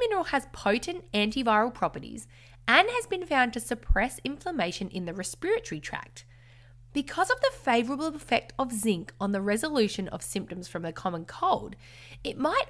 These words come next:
also play a key role in decreasing the symptoms associated with allergic rhinitis,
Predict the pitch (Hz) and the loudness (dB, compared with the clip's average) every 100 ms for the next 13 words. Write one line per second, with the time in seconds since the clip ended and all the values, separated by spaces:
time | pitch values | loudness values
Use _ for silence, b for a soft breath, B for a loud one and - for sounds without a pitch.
0 | - 214 285 - 339 330 214 202 202 - | 4 6 6 2 0 2 2 2 -2 -4
1 | 190 240 240 151 135 175 180 - 196 226 | -2 0 2 0 0 -4 -6 -2 -2 0
2 | 285 294 339 359 330 214 214 185 - 269 | 0 0 -4 -6 -4 -4 -4 -6 -6 -4
3 | - 202 196 170 160 175 180 170 143 - | -2 0 -2 -6 -6 -6 -4 -4 -6 -10
4 | - 156 151 190 240 175 - | -10 -8 -2 6 6 6 -2